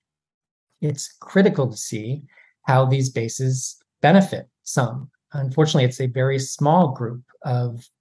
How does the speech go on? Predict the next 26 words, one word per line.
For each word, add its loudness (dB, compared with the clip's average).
businesses 2
and 2
elites 0
who -6
tend -2
to 0
benefit 0
from 2
the 6
existence -2
of -6
these -8
bases. -10
You 0
know, 2
that 2
eighty 6
billion 8
dollars 4
a 0
year, 4
it -6
has -2
to -4
go 2
somewhere. -4